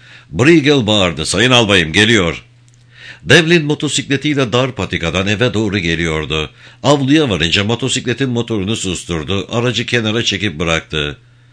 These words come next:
"Biraz halk arasına girmek gerek albayım." Steiner onu kolundan yakalayıp duvarın kenarına götürdü. Orada birkaç cümleyle olup bitenleri anlattı, sonra da,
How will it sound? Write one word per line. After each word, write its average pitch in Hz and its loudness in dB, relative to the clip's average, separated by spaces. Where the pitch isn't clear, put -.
"Biraz 101 2
halk 123 2
arasına 147 2
girmek 90 0
gerek 85 2
albayım." 95 0
Steiner 151 0
onu 151 0
kolundan 139 -2
yakalayıp 85 -2
duvarın 113 -2
kenarına 95 -2
götürdü. 76 -4
Orada 147 2
birkaç 135 -2
cümleyle 82 -2
olup 107 -4
bitenleri 113 -2
anlattı, 82 -4
sonra 95 -2
da, 90 -2